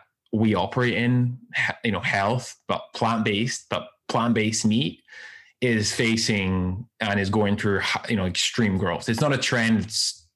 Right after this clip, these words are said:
the future of food. And everyone from Unilever, Tyson, Daring, Beyond, everyone's trying to take market share and move at, you know, uh, at an extreme pace. But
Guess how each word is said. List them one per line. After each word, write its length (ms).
the 60
future 460
of 80
food. 340
And 300
everyone 800
from 240
Unilever, 520
Tyson, 600
Daring, 560
Beyond, 540
everyone's 680
trying 240
to 220
take 240
market 400
share 400
and 160
move 320
at, 180
you 80
know, 200
uh, 500
at 60
an 100
extreme 560
pace. 480
But 280